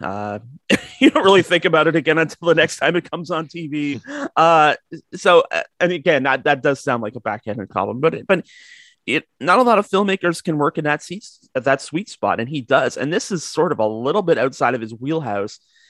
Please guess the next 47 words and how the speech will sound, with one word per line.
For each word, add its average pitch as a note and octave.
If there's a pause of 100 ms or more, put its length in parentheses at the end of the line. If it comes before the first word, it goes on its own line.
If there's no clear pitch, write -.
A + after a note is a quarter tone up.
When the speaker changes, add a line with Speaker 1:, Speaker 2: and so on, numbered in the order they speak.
(300)
Speaker 1:
because, C3
um, A#2 (1400)
as, C3+
as, D3+ (200)
um, B2
as D3
long E3
as, C3 (260)
as -
well E3+
as D#3
being C3+
a A#2+
dad B2
movie, A2
this A#2+
is A#2+
also A#2
a G#2
very A2+
clearly A#2
a A2
pandemic A2+
movie. G2+
It E2+ (200)
was, -
it F#2+
was F#2
shot A#2+
during A2
the G#2+
pandemic G2+
'cause -
it's G2 (420)
mostly B2+
one A2
guy A2
in G#2+
a F#2+
room. A2 (420)
Speaker 2:
Mm-hmm. -
Speaker 1:
Um, A2+ (520)
but C#3
I C3
mean, B2+
that C#3
is, A#2+